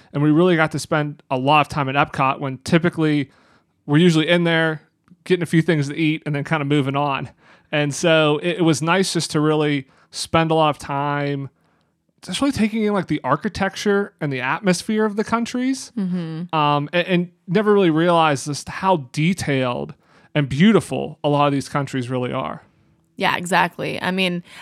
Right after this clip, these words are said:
Speaker 2: I think you get a little spoiled moving from country to country because every, every country is so well done and the architecture of every country is so well done. Um, it almost is hard to appreciate it.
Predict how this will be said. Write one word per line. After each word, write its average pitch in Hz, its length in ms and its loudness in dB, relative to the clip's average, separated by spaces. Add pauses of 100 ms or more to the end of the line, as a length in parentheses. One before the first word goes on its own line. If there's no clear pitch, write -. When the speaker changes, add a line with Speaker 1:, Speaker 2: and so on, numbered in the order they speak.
Speaker 2:
I 226 40 4
think 262 200 4
you 320 80 0
get 269 100 4
a 233 60 4
little 202 200 2
spoiled 180 600 2
moving 185 260 -2
from 180 160 -4
country 180 380 -2
to 170 80 -4
country 180 400 -4
because 175 400 -4
every, 175 600 0 (440)
every 214 360 4
country 180 520 -2
is 160 100 -4
so 175 400 4
well 160 440 4 (120)
done 156 300 0
and 160 120 -2
the - 60 -8
architecture 180 600 -2
of 165 120 2
every 160 220 -2
country 165 460 -4
is 156 100 -4
so 170 260 0
well 165 280 2
done. 151 420 -2 (560)
Um, - 320 0
it 170 80 0
almost 190 340 2
is 170 100 -10
hard 165 320 -2
to 165 120 -6
appreciate 185 560 -2
it. 208 220 0